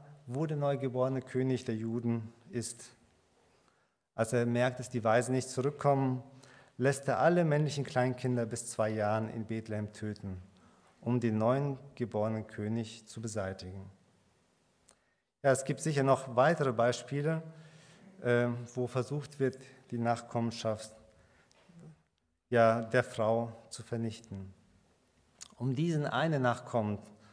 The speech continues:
zu töten und zu verhindern. Aber sie schaffen es nicht. In Galater vier, Vers vier und fünf steht: „Als aber die Zeit erfüllt war, sandte Gott seinen Sohn, geboren von einer Frau und unter das Gesetz getan,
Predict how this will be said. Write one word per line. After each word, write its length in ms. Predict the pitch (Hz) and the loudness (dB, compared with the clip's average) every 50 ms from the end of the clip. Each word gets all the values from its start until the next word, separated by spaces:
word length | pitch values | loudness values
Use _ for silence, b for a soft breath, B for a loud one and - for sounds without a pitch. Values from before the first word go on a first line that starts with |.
| B B B | B B B
zu 160 | - - 113 | -10 -10 -10
töten 640 | - - - 120 123 123 123 131 127 120 120 117 120 B B B B B B B B B - | -10 -2 0 0 0 0 0 0 2 2 2 0 -4 B B B B B B B B B -8
und 140 | 123 113 | -6 -6
zu 100 | - 120 | -6 -6
verhindern. 640 | 101 113 110 113 113 110 98 95 95 92 92 95 95 - - - _ _ _ - _ _ _ _ - _ | -4 -2 -2 0 0 0 0 -2 -4 -4 -6 -10 -14 -16 -20 -20 _ _ _ -20 _ _ _ _ -16 _
Aber 200 | - 113 113 117 | -4 -2 -2 -2
sie 120 | 110 113 | -4 -6
schaffen 380 | 110 - 120 120 117 - 127 117 | -4 0 0 0 0 0 -2 -4
es 180 | 113 110 - - | -4 -4 -6 -6
nicht. 240 | 107 104 - - - B B B B B B B B B B | -6 -6 -6 -8 -16 B B B B B B B B B B
In 100 | - 120 | -4 0
Galater 360 | 113 120 120 123 120 - 120 | 2 4 4 4 4 2 -2
vier, 280 | - - 143 143 147 143 | -4 -4 -2 0 0 0
Vers 400 | 147 - 135 123 110 - - - | 0 0 0 0 0 0 -6 -10
vier 300 | - - - 131 135 127 | -12 -12 -6 -2 -2 0
und 100 | 120 120 | -2 -2
fünf 280 | - - 139 135 127 - | -2 -2 -2 -2 -2 -6
steht: 440 | - - 123 120 123 120 - - B B B B B B B B B B | -2 0 2 2 2 2 -2 -8 B B B B B B B B B B
„Als 280 | - 120 135 139 - - | 4 4 4 4 2 -2
aber 180 | - 131 139 | -2 0 0
die 140 | 127 123 117 | 0 -2 -6
Zeit 280 | - - 127 120 117 - | 0 2 2 2 4 0
erfüllt 520 | 113 113 - - 156 170 175 165 - 131 | -6 -8 -2 0 0 0 0 0 0 2
war, 140 | 131 123 113 | 2 2 4
sandte 360 | 107 120 123 131 127 - 120 | 4 4 2 2 2 -2 -2
Gott 260 | 110 120 120 113 - | 0 2 0 0 2
seinen 360 | - 127 127 139 151 151 135 | 2 4 4 4 4 2 0
Sohn, 400 | 117 123 127 120 120 113 113 104 - B B B B B B B B - | 0 -2 0 0 2 0 0 -2 -4 B B B B B B B B -4
geboren 440 | 120 107 113 117 123 131 131 120 | -4 0 4 4 6 6 6 2
von 220 | - - 151 160 - | 2 0 0 0 0
einer 260 | - 131 131 131 123 | -2 -2 0 0 -2
Frau 340 | - - 123 117 117 120 123 | -2 2 4 4 4 4 2
und 140 | 120 113 - | -2 -6 -6
unter 320 | - 131 127 123 - 127 | -4 -4 -2 2 2 4
das 220 | 117 117 117 - | 4 2 2 -2
Gesetz 300 | - 101 117 110 - - | -4 -4 -4 -4 -4 -6
getan, 500 | - 110 - - 104 101 104 104 101 104 | -10 -12 -4 0 2 2 2 2 -2 -6